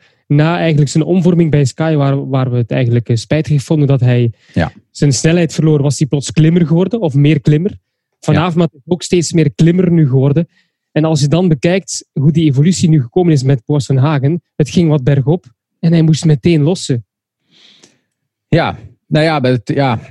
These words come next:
Speaker 2: het is, eh,
Speaker 1: Dus ik
Speaker 2: ik,
Speaker 1: ben wel
Speaker 2: ik denk,
Speaker 1: verrast.
Speaker 2: ja, nou ja, ik denk ook dat Hagen zit wel af te zien. Ik denk dat hij het ook best wel, eh, lastig heeft, eh, op dit moment. Ehm, maar ja, dat zien we ook bij veel meer renners, hè. Dus ook niet iedereen is op hetzelfde niveau uit,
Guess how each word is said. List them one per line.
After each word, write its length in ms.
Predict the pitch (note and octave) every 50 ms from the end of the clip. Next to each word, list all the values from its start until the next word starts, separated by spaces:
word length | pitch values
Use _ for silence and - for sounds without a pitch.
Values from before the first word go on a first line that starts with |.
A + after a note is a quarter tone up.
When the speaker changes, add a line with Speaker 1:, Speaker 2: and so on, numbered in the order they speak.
| -
Speaker 2:
het 140 | - A#2 -
is, 240 | A#2+ G#2 - - -
eh, 580 | G#2 G2 F#2+ F#2+ F#2+ F#2+ F#2+ F#2 F#2 F#2 F#2+
Speaker 1:
Dus 80 | F#2+ F#2 - - _
ik 160 | - - A2+
Speaker 2:
ik, 40 | -
Speaker 1:
ben 100 | D#3 D3+
wel 60 | D3 -
Speaker 2:
ik 40 | B2+
denk, 120 | C#3+ D3+
Speaker 1:
verrast. 420 | D3 C#3 C3+ - - - - - _ _ _ _ _ _ _
Speaker 2:
ja, 240 | - G3 G3+ F#3 F3
nou 140 | F3 F3 F3
ja, 140 | F3 E3 D#3
ik 120 | - D3
denk 200 | B2 C#3 A2+ -
ook 160 | - G#2+ G2+ -
dat 140 | A#2 G2+
Hagen 360 | F#2 F#2+ G2+ G#2 A2+ A#2 G#2 F#2+
zit 120 | - A#2+
wel 260 | G#2 A#2 A#2 A2+ -
af 120 | - A2+ -
te 100 | - A2
zien. 240 | - - G2 A2+
Ik 60 | A#2+ A#2+ A#2 G#2+
denk 20 |
dat 80 | F#2+ G2
hij 100 | F#2 F#2
het 120 | F#2 -
ook 80 | G#2 G2
best 160 | F2 G2 F#2
wel, 280 | - G2 F#2 F#2 F2 F2+
eh, 300 | F2+ F2+ F2 F2 F2 E2+ F2
lastig 340 | F2+ G2+ A2 - - A2
heeft, 300 | F#2+ G#2+ A2+ A2+ - -
eh, 240 | - A2+ A2 A2 A2+ A2+
op 100 | - A2
dit 180 | G#2+ A#2 G#2+ -
moment. 280 | A2 A2 A2+ C3+ C#3 _ _ - _ - - - - _ _ _ _ _
Ehm, 640 | - F#2+ F#2 F#2 F2+ F2+ F2+ F2 F2 F2 F2 E2 F2 F#2+ - _ _
maar 140 | - G#2 G#2
ja, 80 | G2+
dat 120 | F#2+ F#2 -
zien 140 | - A2+
we 60 | G2+ F#2+
ook 120 | F#2+ E2+
bij 100 | - G2+
veel 260 | F#2+ - - A2 G2+ F#2+
meer 340 | G2+ G2 F#2+ G#2 A2 G#2 - -
renners, 380 | - G2 A2 A2+ A#2 B2+ A#2+ -
hè. 180 | G#2 A2 B2
Dus 200 | A2+ F#2+ F#2+ -
ook 80 | G#2 -
niet 160 | A2 G#2 -
iedereen 320 | A#2 A2+ A2 G2+ A#2 A#2+
is 140 | A2+ A2 G2
op 60 | G#2+ F#2
hetzelfde 440 | - - - A#2 A2+ G#2+ G2+ G2+ G2
niveau 440 | G2 F#2+ F#2 - G2+ G2 G2 F#2+
uit, 140 | D#2+ F2 F#2